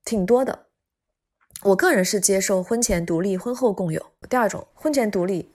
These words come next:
婚后独立，就是我们讲的A A制。还有第三种，呃，婚前共有，婚后共有。还有这个 particular，就是婚前独立，婚后是要去计算啊，比如说男方比女方这个经济能力多多少的时候呢，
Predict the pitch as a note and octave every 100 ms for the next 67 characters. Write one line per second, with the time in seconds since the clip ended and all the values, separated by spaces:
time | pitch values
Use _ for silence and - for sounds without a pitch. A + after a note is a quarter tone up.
0 | _ - C#4+ C#4+ F#3+ D#3 D#3 _ - B3
1 | B3+ G3+ E3 G#3+ C#3+ C#3 G3 G3 G3+ G#3
2 | - _ _ - G#3 A3 A3+ A#3+ A#3+ -
3 | _ - D#3 - B3 A#3 A3 A3 E3+ E3+
4 | G#3+ F#3+ G3 F3+ - _ _ _ _ -
5 | G3 G3+ F#3+ G3+ F#3+ F3+ F3 C3+ - G3+
6 | G3 C#4 B3 D3 - - F3+ - F3+ E3
7 | - _ - C#4+ B3+ F3+ E3 F3 - E3+
8 | C4+ C#4+ - A#3+ G3 - G3+ F#3+ - F#3+
9 | C4 A3 C#4 - - - - _ - -
10 | - F3+ G3+ G3 A3+ A#3 A3+ G3+ A3 G3+
11 | G3+ G3+ G#3 A3 _ - F3 E3+ G3 F#3+
12 | D#3 F3+ F3 D3+ G#3+ A3 A3 - E3 -
13 | E3+ F#3+ F3+ E3 E3